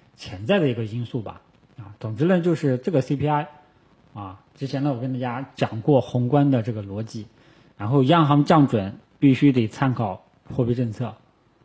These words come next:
啊，不，它必须得参考这个C P I，通胀率太高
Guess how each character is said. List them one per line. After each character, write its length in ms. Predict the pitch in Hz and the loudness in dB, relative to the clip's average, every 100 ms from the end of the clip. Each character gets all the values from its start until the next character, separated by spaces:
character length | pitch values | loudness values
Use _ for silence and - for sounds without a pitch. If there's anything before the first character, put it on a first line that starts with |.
| _ _ - | _ _ -14
啊， 160 | 101 | -8
不， 120 | 110 135 | -2 -2
它 200 | - 151 | -4 -4
必 180 | - | 0
须 140 | 143 156 | 2 4
得 120 | 123 | 2
参 300 | - 147 143 | 0 0 0
考 220 | - 98 | 0 -4
这 160 | 104 110 | -4 -6
个 280 | 107 98 98 | -6 -8 -8
C 140 | 135 | -4
P 140 | 117 | 0
I， 240 | 131 123 131 _ _ | 0 0 -6 _ _
通 140 | - 156 | -2 2
胀 140 | 151 | 2
率 100 | 135 | 2
太 260 | - - 104 | 0 -4 -4
高 340 | - 98 98 | -4 -8 -10